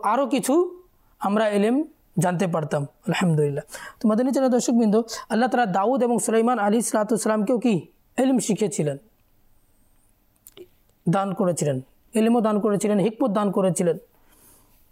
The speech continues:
একবার দাউদ আলাইহিস সালাতু ওয়াস সালাম এর যুগে,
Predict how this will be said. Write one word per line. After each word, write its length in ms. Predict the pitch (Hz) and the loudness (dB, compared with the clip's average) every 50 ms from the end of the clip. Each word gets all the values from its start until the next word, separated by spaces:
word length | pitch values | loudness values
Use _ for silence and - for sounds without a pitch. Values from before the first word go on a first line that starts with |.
| _ _ _ _ _ - - - | _ _ _ _ _ -18 -6 -4
একবার 320 | 185 190 185 202 226 196 | -2 0 2 2 0 0
দাউদ 260 | 185 190 214 233 202 | 0 0 0 0 0
আলাইহিস 200 | 226 214 220 208 | 2 0 0 0
সালাতু 260 | - 214 208 190 220 | 0 -2 0 0 0
ওয়াস 80 | 202 - | 0 0
সালাম 280 | 208 190 190 185 165 165 - _ _ _ | 0 0 0 -2 -4 -8 -12 _ _ _
এর 180 | - 220 214 170 | -2 0 0 0
যুগে, 440 | 151 226 254 202 107 190 202 254 | 0 0 0 2 0 0 -2 -4